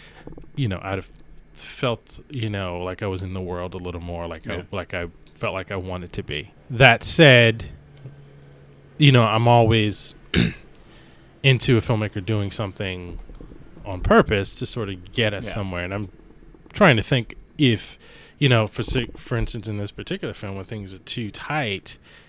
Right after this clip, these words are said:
Speaker 1: if they were trying to convey a sense of, you know, claust-, being claustrophobic or anything like
Speaker 2: Yeah.
Speaker 1: that. Like, that is done to great effect in The Graduate. Um, but I just didn't feel that.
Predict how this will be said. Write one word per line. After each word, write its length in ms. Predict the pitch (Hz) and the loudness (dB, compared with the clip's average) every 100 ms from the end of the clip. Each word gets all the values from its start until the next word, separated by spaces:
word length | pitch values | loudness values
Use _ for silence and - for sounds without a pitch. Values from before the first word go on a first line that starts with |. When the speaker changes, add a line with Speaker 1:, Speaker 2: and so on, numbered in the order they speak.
| _ | _
Speaker 1:
if 140 | 110 - | -10 -4
they 100 | 107 | -4
were 100 | 98 | -4
trying 380 | - 101 95 | -8 -8 -10
to 360 | 90 - 98 92 | -14 -14 -14 -14
convey 440 | - 98 92 90 87 | -14 -14 -12 -10 -10
a 60 | |
sense 360 | 82 95 90 - | -10 -12 -14 -18
of, 680 | - 87 78 67 87 - - - - - _ _ | -16 -16 -16 -18 -20 -14 -14 -14 -20 -20 _ _
you 80 | - | -18
know, 80 | - | -18
claust-, 380 | - 101 - - _ - 123 | -14 -12 -12 -16 _ -20 -14
being 180 | 101 92 | -12 -12
claustrophobic 840 | - 92 - - - 151 143 135 | -12 -12 -12 -10 -4 -2 -2 -4
or 180 | 95 98 - | -8 -14 -16
anything 380 | - 117 95 90 | -12 -10 -10 -12
like 160 | 82 85 | -12 -10
Speaker 2:
Yeah. 100 | 87 | -10
Speaker 1:
that. 340 | 80 - - | -10 -12 -14
Like, 200 | 90 85 - - - | -14 -12 -14 -20 -12
that 200 | 92 87 | -10 -8
is 200 | 85 - | -10 -14
done 340 | - 85 85 87 | -14 -14 -14 -16
to 120 | 92 | -16
great 220 | 87 82 | -14 -14
effect 380 | 80 - 82 - | -14 -14 -14 -14
in 100 | 90 | -14
The 60 | 90 | -2
Graduate. 440 | 127 127 90 - - - - - - - | 0 0 -6 -14 -18 -18 -18 -18 -20 -16
Um, 500 | 107 90 82 - - - - - - | -12 -10 -10 -12 -16 -18 -20 -20 -2
but 320 | 110 101 82 - - - | 2 2 2 -6 -20 -10
I 160 | 113 107 - | -8 -8 -6
just 320 | 131 - - | -6 -6 -8
didn't 520 | 123 107 92 90 85 | -10 -10 -14 -14 -16
feel 800 | - - - - - 117 95 85 | -16 -16 -14 -14 -12 -8 -8 -10
that. 500 | 82 80 - - - | -12 -12 -12 -12 -12